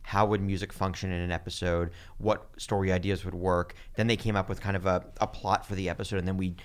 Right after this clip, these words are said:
dove in further about, you know, what moments could be musicalized, talked together about what characters made the most sense, what musical styles each character would sing, and it was really, truly collaborative. So it, we, it was by no means just giving us a treatment or a script and saying, "Go plug in songs." It was a very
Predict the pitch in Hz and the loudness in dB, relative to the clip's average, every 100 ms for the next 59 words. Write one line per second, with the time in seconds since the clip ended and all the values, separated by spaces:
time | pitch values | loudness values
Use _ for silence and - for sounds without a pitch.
0 | - - 87 95 85 - 101 107 98 92 | -10 -2 -2 -2 -4 -4 -2 0 2 2
1 | 90 90 - - 101 95 95 - 95 90 | 4 2 0 -8 -2 0 0 0 -2 -4
2 | - 92 90 90 95 92 - - 104 - | -4 -4 -2 -2 0 0 0 0 0 0
3 | 82 113 151 107 92 95 - - 120 113 | -2 0 2 2 4 2 -2 -4 -2 0
4 | - 104 104 110 98 92 90 92 92 - | 2 0 2 -2 -4 -4 -2 -2 -2 0
5 | 95 92 - - 123 110 123 113 107 98 | 0 -2 -8 -4 0 0 0 -2 -2 -4
6 | - 92 117 117 76 - 85 - 85 - | -2 2 4 2 -2 -8 -8 -4 -4 -4
7 | 82 78 - 120 87 85 87 123 127 143 | -8 -6 -2 -2 -2 -6 -6 -2 4 4
8 | 117 - 110 98 98 90 - - - - | 4 0 -6 -2 -2 -2 -6 -18 -12 0
9 | 107 107 110 87 - 110 - 110 117 117 | 6 6 4 0 0 0 -2 -2 -2 0
10 | 110 110 107 110 117 123 110 104 98 - | 0 2 2 4 4 4 2 0 -2 -12
11 | - 104 - 113 110 104 95 95 120 - | -8 -6 -2 -2 0 -2 -4 -6 -6 -4
12 | 101 95 92 - 113 - 90 95 87 87 | -2 -2 -4 -2 -4 -2 -4 -4 -4 -4
13 | 87 - 90 85 85 92 85 85 85 87 | -4 -2 -4 -4 -8 -4 -4 -6 -8 -8
14 | 92 90 92 90 | -6 -2 0 0